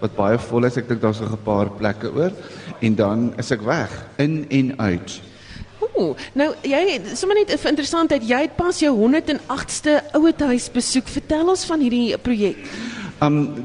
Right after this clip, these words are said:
Speaker 1: di-, dis my enigste liefdadigheid wat ek doen. Ehm, dit het gebeur so 'n paar jaar gelede toe ek gevra was om, om na 'n ouetehuis toe te gaan, om net 'n paar liedjies te gaan speel. En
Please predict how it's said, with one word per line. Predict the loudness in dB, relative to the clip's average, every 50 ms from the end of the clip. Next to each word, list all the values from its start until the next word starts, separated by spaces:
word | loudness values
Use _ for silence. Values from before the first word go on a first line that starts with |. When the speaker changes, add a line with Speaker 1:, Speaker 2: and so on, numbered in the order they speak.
| -4 0
Speaker 1:
di-, | 0 0 0 -2 -2 0
dis | 0 0 2 2
my | 0 0 0 0 2 2
enigste | 2 2 2 0 0 -4 -2 0 2 2 2 2 0 -4 -8 -14 -10 -4 0
liefdadigheid | 2 2 2 2 0 0 0 2 2 2 2 2 0 -2 -2 -2 -2 -2 -2 -4 -8 -10 -4 -2
wat | -2 -2 -2
ek | -2 -6 -4 0
doen. | 2 2 2 2 2 0 -2 -4 -8 -10 -6 -2
Ehm, | 0 2 2 2 2 0 -2 -4 -8 -12 -14 -16 -16 -16 -14 -16 -16 -16 -18 -16 -12
dit | -12 -8 -4 -4 0 0
het | 0 0 0
gebeur | 0 -2 -2 0 2 4 4 4 2 0
so | -2 -6 -10 -6 -4 -2
'n | 0 2 0 0 -2 -4 -8 -8 -6 -6 -6 -4 -2 0
paar | 0 2 2 2
jaar | 2 2 0 0 -2
gelede | -4 -4 -2 -2 0 -2 -2 -2
toe | -4 -4
ek | -4
gevra | -2 -4 -4 -4 -4 -2 0 0 2 0
was | 0 -2 -4 -6 -8 -8
om, | -6 -4 -4 -4 -6 -8 -14 -18 -20 -20 -12 -4 0
om | 0 2 2 2 0 0 0
na | 0 0 0 0
'n | 0 0
ouetehuis | 2 0 0 0 0 0 0 -2 -2 -6
toe | -8 -8
te | -6 -6
gaan, | -6 -4 -2 -2 0 0 0 -2 -4 -8 -14 -4 2
om | 4 4
net | 4 4 2
'n | 0 -2
paar | 0 0 0 0
liedjies | 0 -2 -2 -2 -4 -6 -6 -6
te | -8 -6
gaan | -4 -4 -4 -4
speel. | -4 -6 -8 -6 -4 -4 -4 -4 -8 -12 -16 -18 -18 -18 -18 -20 -20 -6 0
En | 2 4 6 6 6 4